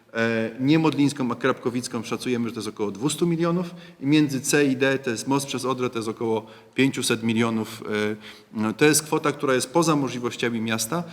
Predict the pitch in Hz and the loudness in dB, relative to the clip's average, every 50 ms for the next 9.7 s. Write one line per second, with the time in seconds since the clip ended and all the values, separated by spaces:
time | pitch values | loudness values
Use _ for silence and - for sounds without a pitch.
0 | - - - - 143 135 - - 160 151 - 143 147 - 139 131 123 131 123 135 | -16 -14 -6 -4 -4 -4 -2 -2 -2 -2 0 -2 0 0 0 0 0 -2 -4 -4
1 | 123 - 120 110 110 123 139 135 - - 123 117 123 127 139 170 185 185 - - | -4 -4 -4 -4 -2 -4 -4 -4 0 0 2 2 2 2 2 0 0 -2 -4 -10
2 | - - - - - - - 170 175 165 - 135 127 - - 135 123 127 135 139 | -20 -20 -10 -8 -4 0 2 2 2 0 -2 -4 -6 -4 -4 -2 0 2 2 2
3 | 139 143 135 127 120 127 123 - 131 117 - 117 104 117 120 120 120 120 113 - | 2 2 0 -2 -2 -2 -2 -2 -4 -4 -4 -4 -4 -4 -2 -2 -2 -2 -2 -2
4 | 117 113 113 110 113 107 110 110 104 107 113 110 107 107 107 107 107 - - - | -2 -2 -2 -2 -2 -4 -4 -4 -4 -2 -2 -2 -2 -2 -2 -4 -6 -12 -18 -20
5 | - - _ - - 113 113 110 110 110 110 107 107 - 117 107 117 113 110 113 | -20 -20 _ -8 -2 0 0 2 2 2 0 -2 -2 -2 -2 -2 0 0 0 0
6 | 110 104 101 107 104 117 127 123 117 123 110 107 110 101 107 110 110 113 110 - | -2 -2 -4 -4 0 0 0 2 0 0 -2 -2 -2 0 2 2 2 2 0 -6
7 | - - - - - 107 107 - - - 175 175 165 151 143 143 139 127 127 120 | -16 -20 -16 -6 -4 -2 -2 0 0 0 0 2 2 2 4 4 2 2 0 -2
8 | - - 131 127 123 123 123 - 135 120 120 117 110 - - - - - 117 117 | -2 -2 -2 0 0 0 0 -2 -2 -2 -2 -2 -2 -2 -2 -2 -4 -2 0 2
9 | 120 127 123 104 104 110 107 101 - 101 101 98 - - | 4 4 4 4 0 -2 -4 -4 -4 -4 -6 -6 -6 -8